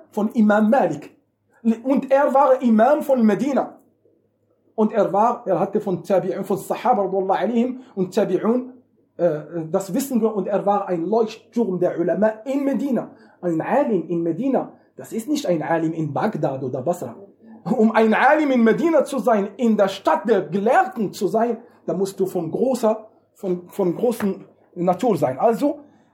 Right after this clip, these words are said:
auch Ibn Shihab, der ges-, gestorben ist, er in hundertvierundzwanzig. All diese vier haben Sira-Bücher verfasst. Jetzt sagst du mir, „Und sind die, sie,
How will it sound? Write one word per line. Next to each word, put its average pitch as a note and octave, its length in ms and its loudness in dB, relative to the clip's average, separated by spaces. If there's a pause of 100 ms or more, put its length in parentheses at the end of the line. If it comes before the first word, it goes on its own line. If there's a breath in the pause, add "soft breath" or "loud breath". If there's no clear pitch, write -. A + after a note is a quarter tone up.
(280 loud breath)
auch B3 200 2
Ibn A3 240 0
Shihab, G#3 340 0
der F#3+ 140 0
ges-, G3 200 -4
gestorben B3 680 -2 (120)
ist, F#3+ 220 -12
er G3+ 260 -2
in G3 300 -4
hundertvierundzwanzig. F3 1000 -4 (120)
All D#4+ 340 4
diese C4 260 2
vier A#3 340 -2 (760)
haben B3 640 2
Sira-Bücher B3+ 1080 -2
verfasst. - 600 -2 (520)
Jetzt G3+ 280 -4
sagst F#3+ 300 -2
du F#3+ 60 0
mir, E3 220 -2 (340)
„Und A#3+ 120 -2
sind B3+ 200 0
die, F#3 100 -2
sie, E3+ 200 -4